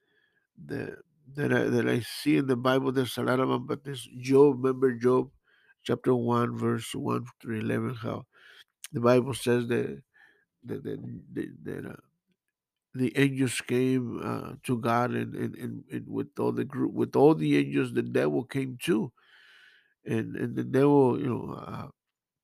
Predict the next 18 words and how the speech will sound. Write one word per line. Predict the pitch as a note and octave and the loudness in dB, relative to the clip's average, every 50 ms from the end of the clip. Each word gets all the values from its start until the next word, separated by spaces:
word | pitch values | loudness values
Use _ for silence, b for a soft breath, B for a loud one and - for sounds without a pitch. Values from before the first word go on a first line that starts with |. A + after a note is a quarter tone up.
| _ _ _ _ _ _ _ _ _ _ _ _ _ _ _ _ _ _ _ _ _ _ _ _ - | _ _ _ _ _ _ _ _ _ _ _ _ _ _ _ _ _ _ _ _ _ _ _ _ -10
and, | - - G#2 - | -8 -8 -6 -6
and, | - A2+ A2+ A#2+ B2 B2 - | -8 -8 -6 -6 -6 -6 -6
and | - A#2 | -8 -6
started | - - C#3+ C3+ C3+ A#2+ | -2 0 0 0 2 2
talking | C3 C3 B2+ C3+ C#3 C3+ C3 | 0 0 0 0 -2 -4 -2
to | - C#3+ C3 | -2 -4 -2
God, | C3 - - E3 D3 | -2 -2 -4 -4 -4
and | - C3+ B2+ | -4 -6 -6
God | A#2+ C#3+ C#3+ C#3 | -4 -2 -2 -2
asked | C#3 C#3 D3+ C#3+ - - | -2 -2 -4 -6 -6 -8
him, | E3+ C3+ C#3 | -10 -8 -8
he | B2+ | -8
said, | A#2+ B2 B2+ | -8 -6 -6
"You | B2+ C3 C3+ C3+ C#3+ | -6 -4 -2 0 0
haven't | C#3+ D3 D#3 C#3+ C3+ | 0 2 0 0 -2
seen | B2 - D3+ D3 C#3 | -2 -2 -2 0 0
my, | C#3 C3 B2+ B2 - | 0 0 0 -2 -4
my | - B2 B2 - | -8 -8 -8 -8